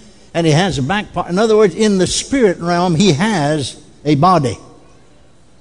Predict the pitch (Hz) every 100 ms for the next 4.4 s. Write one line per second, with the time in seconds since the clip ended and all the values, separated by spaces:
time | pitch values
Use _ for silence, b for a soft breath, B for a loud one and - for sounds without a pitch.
0 | - _ 165 143 175 170 190 208 151 131
1 | 113 107 - 131 87 - B B 156 208
2 | 214 143 117 - - 139 95 73 - B
3 | B 220 220 170 135 98 113 - - 110
4 | 78 - - -